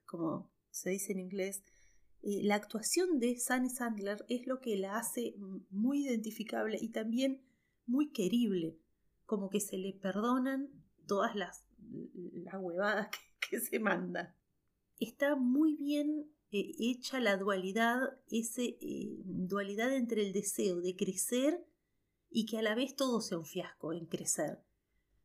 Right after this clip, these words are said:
Menstruar, tener ganas de ponerte tacos y que después sean la cosa más horrenda que te pasó en la vida, depilarse, o sea, como que hay un montón de cosas del crecimiento que no están buenas o que por lo menos no son fáciles.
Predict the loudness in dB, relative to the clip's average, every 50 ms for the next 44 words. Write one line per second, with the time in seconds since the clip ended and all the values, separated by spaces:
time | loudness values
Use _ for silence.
0 | _ -18 -12 -8 -2 0 2 2 2 0 0 -2 0 2 2 2 0 0 -2 -2
1 | -4 -6 -12 _ _ _ _ _ _ _ _ _ _ 0 0 2 4 4 2 4
2 | 2 2 2 2 0 0 0 0 -2 -2 -2 -2 -2 -2 2 2 0 2 2 0
3 | -2 -2 -2 -4 -6 -4 -2 -2 -2 0 0 0 0 0 -2 -2 -6 -8 -8 -8
4 | -6 -4 -4 -4 -4 -4 -6 -4 -4 -2 0 0 2 0 0 0 0 -2 -2 -2
5 | -4 -6 -6 -6 -6 -4 -2 -2 -2 -2 -2 -2 -2 -2 -4 -4 -4 -6 -4 -4
6 | -4 -4 -6 -8 -10 -8 -6 -4 -4 -2 -2 -2 -4 -2 -2 -2 -2 -2 -4 -6
7 | -8 -8 -8 -8 -8 -8 -8 -10 -10 -8 -8 -6 -6 -6 -6 -4 -2 -2 -2 0
8 | -2 -2 -2 -2 -2 -4 -2 -2 -2 -2 -2 -2 -4 -4 -4 -4 -6 -6 -6 -8
9 | -8 -8 -8 -8 -8 -4 -2 0 0 0 0 0 0 -2 -2 -4 -10 _ _ _
10 | _ _ _ _ _ _ _ _ _ -2 0 2 2 2 2 0 0 0 0 0
11 | 2 2 2 2 0 -2 0 0 0 0 2 2 2 2 2 0 -2 0 0 0
12 | 0 0 0 -4 -4 -6 -6 -6 -6 -8 -8 -10 -12 -14 -14